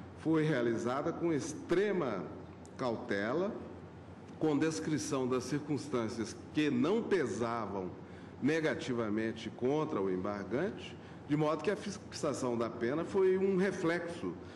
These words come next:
do sopesamento de todas as circunstâncias que desenharam a compreensão global da Corte sobre o comportamento criminoso do embargante,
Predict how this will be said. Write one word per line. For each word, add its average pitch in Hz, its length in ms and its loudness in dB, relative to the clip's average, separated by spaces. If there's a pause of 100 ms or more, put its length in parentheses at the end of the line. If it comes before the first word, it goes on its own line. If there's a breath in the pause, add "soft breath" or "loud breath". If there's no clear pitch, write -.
(220 loud breath)
do 139 140 0
sopesamento 143 920 0
de 143 120 0
todas 147 500 2
as 113 120 0
circunstâncias 123 1080 -2 (400 loud breath)
que 151 120 -2
desenharam 151 800 2
a 113 60 0
compreensão 143 840 2
global 107 440 2
da 110 160 0
Corte 135 540 0
sobre 147 300 0
o 151 40 2
comportamento 147 720 2
criminoso 117 520 2
do 110 120 2
embargante, 117 720 0